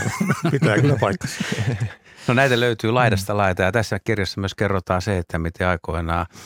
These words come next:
Speaker 2: brittiläinen siirtokunta, uudisasukkaat on meinannut Pohjois-Amerikassa kuolla nälkä ja tuberkuloosi ja kaikkeen muuhunkin ongelmiin, ja sitten paikallinen ihminen on näyttänyt niille hyvän ankeriaspaikan, ja se ankerias on pelastanut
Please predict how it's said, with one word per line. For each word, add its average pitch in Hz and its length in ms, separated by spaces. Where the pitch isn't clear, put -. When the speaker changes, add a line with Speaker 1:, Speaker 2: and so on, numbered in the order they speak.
Speaker 2:
brittiläinen 87 760
siirtokunta, 92 680
uudisasukkaat 90 800
on 85 180
meinannut 85 360
Pohjois-Amerikassa 85 920
kuolla 85 260
nälkä 95 460
ja 82 120
tuberkuloosi 85 840
ja 87 140
kaikkeen - 440
muuhunkin 87 500
ongelmiin, 87 600
ja 85 140
sitten - 300
paikallinen 85 640
ihminen 87 380
on 90 120
näyttänyt 90 440
niille 90 300
hyvän 87 200
ankeriaspaikan, - 960
ja 104 80
se - 200
ankerias 87 640
on 90 180
pelastanut - 600